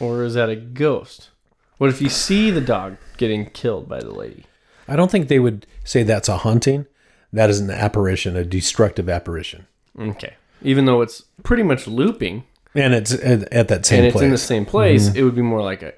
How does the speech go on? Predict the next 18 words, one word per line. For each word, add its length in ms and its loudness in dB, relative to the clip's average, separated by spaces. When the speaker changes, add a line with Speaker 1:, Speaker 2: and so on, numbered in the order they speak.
Speaker 1:
apparition. 540 -10
Speaker 2:
See, 140 -2
I 60 2
don't 120 0
know. 260 2
I 80 0
mean, 260 0
we 100 4
could 140 -2
do 260 4
a 80 0
deep 200 0
dive 200 4
on 120 4
that 300 -4
later 320 2
and 340 -8
decide. 680 2